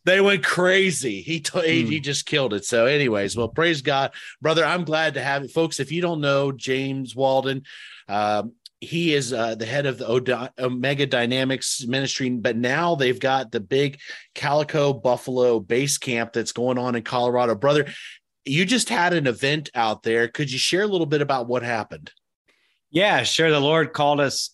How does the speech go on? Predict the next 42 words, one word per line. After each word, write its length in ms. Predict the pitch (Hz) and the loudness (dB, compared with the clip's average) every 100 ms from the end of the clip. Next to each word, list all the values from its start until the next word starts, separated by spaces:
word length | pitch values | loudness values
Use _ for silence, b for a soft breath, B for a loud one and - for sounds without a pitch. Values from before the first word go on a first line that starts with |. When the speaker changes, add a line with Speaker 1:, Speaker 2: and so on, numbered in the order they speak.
| - | -2
Speaker 2:
out 300 | 123 147 143 | 2 2 0
here. 400 | 143 156 160 139 | 0 2 0 0
Uh, 720 | 113 113 110 107 107 104 107 104 | -2 0 0 0 -2 -6 -8 -8
you 160 | 120 | -2
know, 240 | 120 120 120 | 0 2 2
it 40 | |
was 260 | 120 113 - - | 0 -2 -6 -4
by 220 | 113 123 | 0 0
faith. 400 | 113 127 131 139 | 0 0 0 2
We 100 | 127 | 2
didn't 220 | 127 120 | 2 2
wanna 280 | 101 110 127 - - | 0 0 0 -4 -4
move 240 | 120 135 | 0 0
here, 180 | 123 139 | 0 0
even 200 | 117 113 | 0 0
though 120 | 113 | 0
it's 160 | 110 - | -2 -4
the 80 | 101 | -2
Rocky 300 | 107 117 107 | 0 -2 -2
Mountains. 460 | 107 113 117 104 | -2 -2 -2 -4
It's 120 | 92 | -6
beautiful, 480 | - 104 113 110 113 | -4 0 0 0 0
right? 180 | 104 107 | 0 0
It's 140 | 98 | -4
Colorado, 640 | - 113 107 104 107 113 110 | -4 -2 0 0 0 0 0
but 100 | 101 | -2
it's 180 | 107 | -2
also, 540 | 104 101 - 110 101 101 B B B B B | 0 0 0 2 2 0 B B B B B
uh, 500 | 107 104 101 95 98 101 | -2 2 2 2 -2 -4
liberal 380 | 113 127 117 113 | -2 0 0 -2
central, 640 | - 135 127 - 127 127 | 0 -2 -2 0 0 2
and, 420 | 113 101 98 98 101 | 0 0 -2 -4 -4
you 120 | 104 | -2
know, 160 | 104 | 0
there's 160 | 107 107 | 0 0
all 120 | 117 | 0
kinds 300 | 117 123 110 | 0 -2 0
of 100 | 113 | 0
other 200 | 113 110 | 0 0
dynamics 580 | 107 101 104 110 113 - | 0 0 -2 -4 -6 -2
there. 220 | 120 117 | 0 2
But, 260 | 113 104 | 2 -2